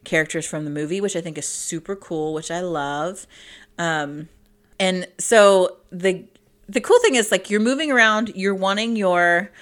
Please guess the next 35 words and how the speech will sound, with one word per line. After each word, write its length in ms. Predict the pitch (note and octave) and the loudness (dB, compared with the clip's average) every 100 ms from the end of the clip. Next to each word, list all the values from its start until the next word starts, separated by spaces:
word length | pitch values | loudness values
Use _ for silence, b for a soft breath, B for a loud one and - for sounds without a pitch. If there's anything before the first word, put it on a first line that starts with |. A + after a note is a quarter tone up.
| B B B | B B B
chasers 580 | - F#3 F3+ G3+ G3+ - | 0 2 2 0 0 -2
to 140 | A#3+ | -2
score 260 | - G3+ F#3 | -2 2 4
with 120 | G3 | 2
the 80 | A3 | -2
quaffle, 800 | - E3+ E3 F3+ E3+ F3 G3 - B B | 0 0 0 -2 -2 -2 -4 -10 B B
you're 140 | F3 E3+ | -6 -4
trying 180 | G3+ | -2
to 60 | G3 | -2
use 160 | G#3 G#3 | -2 -2
the 100 | A3 | -4
beater 640 | F#3+ F#3 F#3+ F#3+ F#3+ G3 | 0 2 4 4 4 2
to 380 | F#3+ - F#3 F3 | 0 -4 -2 -2
work 240 | D#3+ E3 | -4 -6
against 200 | F3+ F#3+ | -6 -6
the 80 | G#3+ | -4
other 140 | G3 | -4
team, 500 | G#3 G#3+ F#3 E3+ E3+ - - | -4 -6 -6 -6 -8 -10 -8
and 200 | E3 D#3+ | -8 -6
your 60 | D#3+ | -6
seeker's 340 | F3+ E3+ D#3+ | -6 -6 -8
going 160 | E3 D3+ | -8 -12
after 180 | C#3+ | -12
the 80 | - | -12
snitch, 340 | - D#3+ D#3+ - | -10 -8 -8 -10
your 80 | |
keeper's 300 | E3 D#3 D3+ | -12 -12 -10
trying 160 | - C3+ | -10 -12
to 80 | - | -10
stop 260 | - - | -10 -10
things 320 | - - C#3 - | -10 -16 -14 -10
scoring 220 | - C#3+ | -10 -10
happen, 260 | - - D#3+ | -12 -16 -4
just 340 | - G#3 - | 0 2 0
like 300 | G3 E3+ E3+ | -4 -4 -6